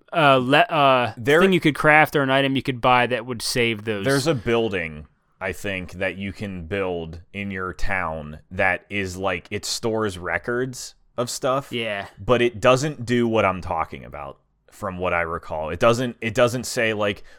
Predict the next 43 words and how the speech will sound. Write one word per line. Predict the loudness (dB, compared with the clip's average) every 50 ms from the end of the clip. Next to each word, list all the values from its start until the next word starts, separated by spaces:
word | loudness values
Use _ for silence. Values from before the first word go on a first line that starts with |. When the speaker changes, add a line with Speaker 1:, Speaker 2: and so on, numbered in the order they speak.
| _ -4
Speaker 2:
once | -2 -2 -2 0 -2
you | -2 0
put | 2 4 4 4 4
nine | 2 2 2 2 2 2 0 -2
pieces | -2 -2 -2 -2 -2 -2 -2 -2 0 0
of | 0 -2 -2 -6 -10 -10
rocks | -2 2 6 8 8 8 6 2
together, | -4 -2 0 2 2 2 2 0 -2 -2
it | -2
makes | -4 -4 -4 -4 -4
a |
mountain, | -2 2 2 4 2 2 0 -4 -6 -6
and | -4 -2 -2
the | -2
mountain | 0 2 2 2 2 0 -2 -4 -4 0
does | 0 0 0 -2 -2 -2
this. | -2 -2 0 -2 -4 -8 -12 -8
Like, | -4 -4 -4 -4 -6 -10 _ _ _ _ _ _ _ _
that's | 0 2 2 2 2 2
what | -2 -4
I'm | -2 0 0 0
Speaker 1:
Yeah. | 0
Speaker 2:
talking | 0 0 0 0 -2 -2 -6 -4
about, | -4 -2 0 0 0 -2 -4
and | -6 -6 -4
that's | -4 -6 -6 -6
the | -8 -8
stuff | -8 -4 -4 -4 -4 -4
that | -4
you | -2 0
have | 0 -2 -2
to | -4 -6
remember, | -6 -6 -6 -6 -4 -2 -2 -2 -2 -2 -2 -2 -2 -2
and, | -4 -6 -8 -8 -8 -6
like, | -4 -4 -4 -4 -4
there's | -4 -4 -2 -2
a | -2
lot | -4 -4 -2 0 2 2 2 2
of | 0 -2 -4
those | -4 -4 -4 -6
things | -8 -10 -10 -10 -10 -10
to | -10 -10
remember. | -8 -8 -8 -8 -8 -10 -8 -6 -6 -6 -6 -6